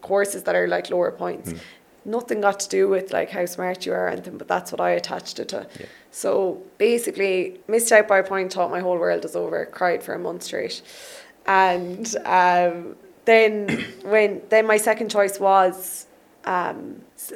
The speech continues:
Speaker 1: the secondary school teaching, like, the English and French arts. So
Speaker 2: Mm-hmm.
Speaker 1: studied that in Mary I, thought I wanted to be a primary school teacher, was meant to go to France in third year of college. covid happened, so then I was like, "Okay, I'm going to do placement in a school,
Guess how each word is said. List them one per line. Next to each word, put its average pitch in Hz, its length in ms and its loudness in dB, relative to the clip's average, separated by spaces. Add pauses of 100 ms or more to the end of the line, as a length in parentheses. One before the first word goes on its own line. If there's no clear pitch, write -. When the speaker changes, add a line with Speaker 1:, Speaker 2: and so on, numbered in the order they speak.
Speaker 1:
the 190 60 -10
secondary 185 380 -6
school 185 200 -6
teaching, 185 300 -10
like, 180 300 -6
the 180 460 -2 (320)
English 185 300 -4
and 175 100 -12
French 180 320 -6
arts. 175 400 -8 (340)
So 95 40 -10
Speaker 2:
Mm-hmm. 92 120 -8
Speaker 1:
studied 214 300 0
that 202 200 2
in 180 40 -6
Mary 185 300 -2
I, 180 380 2 (260)
thought 208 180 6
I 202 80 6
wanted 196 240 0
to - 60 -10
be 180 100 -2
a 175 40 -4
primary 180 300 -4
school 180 220 -10
teacher, 180 500 -6
was 185 140 -12
meant 202 200 -2
to - 40 -10
go 196 100 -4
to 185 100 -12
France 180 540 -4
in 175 220 -10
third 185 380 -2
year 175 140 -2
of - 240 -6
college. 196 440 0 (340)
covid 247 320 2
happened, 208 460 0
so - 240 -12
then 202 180 2
I 196 100 0
was 190 120 -6
like, 180 320 -2
"Okay, 185 220 -2
I'm 180 100 -2
going 180 140 -6
to - 80 -14 (140)
do 196 160 -6
placement 180 520 -6
in - 100 -10
a - 40 -10
school, 233 440 2